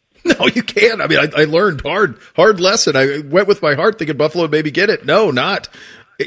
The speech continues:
Historically, I mean, you've been charting this for a long time. I mean, like, we, we use the word inevitable with him in terms of the way that he elevates compared to what is already an absurd baseline.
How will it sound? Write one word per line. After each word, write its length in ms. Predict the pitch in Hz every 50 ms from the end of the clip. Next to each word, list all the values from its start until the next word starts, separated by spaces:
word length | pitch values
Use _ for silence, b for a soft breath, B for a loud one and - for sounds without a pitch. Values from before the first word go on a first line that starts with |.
| - 180 170
Historically, 1080 | 175 160 247 - - - 262 247 277 330 311 - - 180 165 156 147 147 135 - b b b b b b b -
I 80 | 156
mean, 80 | 175 180
you've 80 | 226
been 120 | 247 226 156
charting 260 | - 165 156 151 147
this 120 | 143 131
for 100 | - 127 120
a 40 | 113
long 200 | 113 113 113 110
time. 300 | - - 240 202 135 123
I 40 | 120 120
mean, 180 | 123 123 131 131 - -
like, 220 | 139 135 127 - - - b b b b b b b -
we, 180 | 135 151 151 151
we 140 | 143 151
use 180 | 165 190 202 135
the 80 | 160 143
word 180 | 147 156 143
inevitable 540 | 135 123 127 143 160 165 143 120 117 117 107
with 160 | 110 110 - -
him 160 | 123 113 113
in 80 | 117
terms 280 | 117 - 170 185 165 143
of 200 | 151 120 - - _
the 160 | - 123 131 127
way 200 | 127 147 175 185
that 140 | 160 151 120
he 200 | 127 117 - -
elevates 540 | 131 156 180 170 131 123 131 131 110 -
compared 380 | - - 131 117 - 135 135 127
to 60 | 120
what 120 | 117 117 113
is 100 | 104 120
already 340 | 123 123 123 131 131 131
an 80 | 120 117
absurd 360 | 110 98 - - 127 120 104
baseline. 540 | 127 131 156 151 - 147 131 120 117 110 -